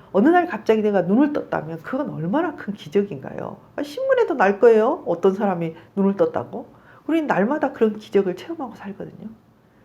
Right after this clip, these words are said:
여러분, 마치 그런 것처럼 여러분도 마음에 기쁨을 느끼시고 누리시고, 우리가 가지고 있는 이 기쁨, 이런 능력이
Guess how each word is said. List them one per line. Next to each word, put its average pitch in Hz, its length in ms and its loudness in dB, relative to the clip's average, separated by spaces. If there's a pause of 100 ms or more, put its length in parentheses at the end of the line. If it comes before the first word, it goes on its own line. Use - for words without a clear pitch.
(920)
여러분, 165 500 -8 (720)
마치 208 440 -8
그런 214 400 -4
것처럼 151 880 -12 (680)
여러분도 147 540 -8
마음에 143 640 -8 (640)
기쁨을 143 640 -12
느끼시고 - 800 -4 (380)
누리시고, 180 880 -4 (480)
우리가 185 300 -2
가지고 202 460 -2
있는 196 360 -2
이 220 180 -2
기쁨, - 800 -10 (260)
이런 214 500 2
능력이 190 840 2